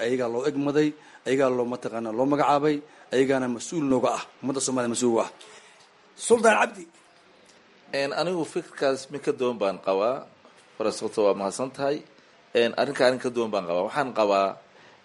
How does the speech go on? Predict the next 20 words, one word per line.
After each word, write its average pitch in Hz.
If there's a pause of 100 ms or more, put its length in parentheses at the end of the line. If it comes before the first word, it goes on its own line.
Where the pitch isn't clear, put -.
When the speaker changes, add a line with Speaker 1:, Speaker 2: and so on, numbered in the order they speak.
Speaker 3:
inaysan 139
socon 131
karin 107
marka 117
laga 110
hadlayo 98
masiir 98
ummadeed, 87 (120)
inaysan 107
socon 107
karin 92 (600)
in 123
laga 104
qaybgeliyo 87 (340)
dadka 104 (120)
ahlu, 90 (220)
ahlu 95
aqaasha, 104
nabadoonnada, 98 (600)
waayo 101